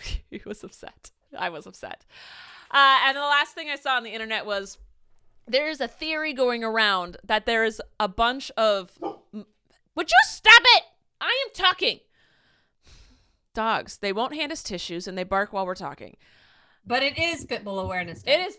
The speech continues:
Speaker 1: Are you trying to let people know? There's probably someone at the door. Anyway, there's a theory going around that there's a bunch of Melanias, like the first
Speaker 2: Oh,
Speaker 1: lady.
Speaker 2: yeah. <laughs>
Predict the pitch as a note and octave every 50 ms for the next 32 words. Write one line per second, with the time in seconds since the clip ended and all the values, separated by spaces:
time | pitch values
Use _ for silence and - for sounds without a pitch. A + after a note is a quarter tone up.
0 | - - C4 C#4 D4 D4 - - E4 D4+ D4 C#4+ C4+ C4+ C4 C4 C4 C4+ C4 B3+
1 | B3+ B3 A#3+ A#3+ A#3+ B3+ C4 _ _ _ _ _ _ _ _ _ _ _ _ _
2 | _ _ _ _ _ _ - _ - - B3+ - - - G#3+ G3+ - A3+ - F#3+
3 | F3 D#3+ D#3 D3+ - - - D3+ D3+ C#3 E3+ _ _ - - - - - _ _
4 | _ _ _ - A3+ A#3 A3+ G3+ C3+ - _ _ _ - A3 A#3 A3+ - C#4 C#4
5 | C4+ C4+ C#4 C4 B3+ B3 A#3 A3 G#3+ G#3+ G#3+ G#3+ G#3+ G#3+ A3 G3+ A#3 - - A3
6 | A3 C4 - - - - G#3+ G3+ F#3+ F#3 F3 F3+ - _ _ G3+ G3+ F#3+ F#3 F3+
7 | F3+ G3+ A#3 B3 C4 C#4 C#4+ D4 - - - _ _ _ _ _ - E3+ E3+ -
8 | - _ _ _ G3+ F#3 F3+ - - G3 G#3 - A3+ A3+ B3 C4 D#4 E4 F4+ F#4
9 | F#4+ - - - - C4+